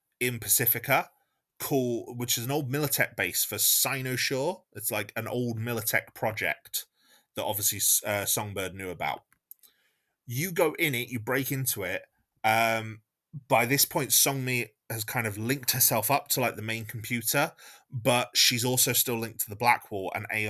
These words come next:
Is are running rogue. So an A I takes control of this drone, which is completely unkillable, and kind of hunts you around, um, around this mission.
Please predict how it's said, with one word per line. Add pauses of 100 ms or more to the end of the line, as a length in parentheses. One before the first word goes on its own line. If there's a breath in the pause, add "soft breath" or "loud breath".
(120)
Is
are
running
rogue. (360 loud breath)
So
an
A
I
takes
control
of
this
drone,
which
is
completely
unkillable,
and
kind
of
hunts
you
around, (880 soft breath)
um, (800)
around
this
mission.